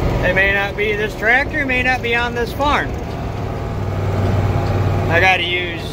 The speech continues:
my steering brakes to turn this thing around, 'cause the duals, with the duals on, this thing doesn't turn worth a shit. So I gotta use these guys. There, now you can kinda see what I'm seeing. There,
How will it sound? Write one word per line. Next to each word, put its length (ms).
my 120
steering 480
brakes 320
to 60
turn 200
this 160
thing 160
around, 240
'cause 140
the 80
duals, 360
with 140
the 80
duals 400
on, 220
this 140
thing 200
doesn't 280
turn 220
worth 160
a 100
shit. 460
So 80
I 80
gotta 240
use 360
these 120
guys. 240
There, 300
now 120
you 100
can 100
kinda 200
see 100
what 100
I'm 160
seeing. 320
There, 200